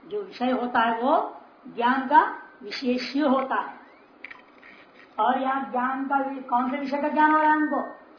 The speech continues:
घट, घट विषय का ज्ञान हुआ है। इस ज्ञान को हम क्या कहेंगे?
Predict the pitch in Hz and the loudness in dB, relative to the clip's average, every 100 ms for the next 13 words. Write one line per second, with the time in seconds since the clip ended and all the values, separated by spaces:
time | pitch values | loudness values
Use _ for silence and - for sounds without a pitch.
0 | - 202 - 208 220 233 - - 214 269 | -14 -12 -8 -4 -2 -4 -6 -8 -6 -4
1 | 254 254 254 247 240 240 214 226 214 - | -4 -4 -6 -4 -4 -4 -2 -2 -2 -4
2 | - - - - - - - - - 233 | -12 -20 -20 -20 -20 -20 -20 -20 -8 -4
3 | 247 269 254 269 277 277 294 359 427 | -2 -2 0 0 2 0 0 -2 -6